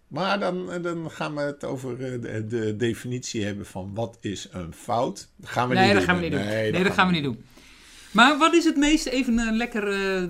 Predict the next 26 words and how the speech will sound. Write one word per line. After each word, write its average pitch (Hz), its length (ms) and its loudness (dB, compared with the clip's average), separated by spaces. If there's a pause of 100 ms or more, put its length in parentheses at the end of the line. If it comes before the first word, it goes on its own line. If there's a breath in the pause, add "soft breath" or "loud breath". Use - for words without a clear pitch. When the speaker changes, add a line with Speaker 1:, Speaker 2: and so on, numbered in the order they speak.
Speaker 2:
door, 214 280 0
eh, 220 160 -6
kritisch 220 360 -2
vragen. 214 540 -2
Wat 214 120 -4
is 220 60 -4
het 220 100 -4
meeste 226 280 0
aantal 214 260 -4
vragen 202 500 -4
wat 180 180 -6
jij 185 180 -6
weet 180 220 -2
wat 175 160 -10
je - 80 -8
ooit 175 180 -8
gehad 175 300 -12
hebt 147 240 -10
in 143 80 -8
een 135 80 -8
aanbesteding? 120 480 -6
Speaker 1:
Ehm, 98 100 -8
volgens - 360 -12
mij 117 280 -4
tussen 113 440 -8
de 107 600 -4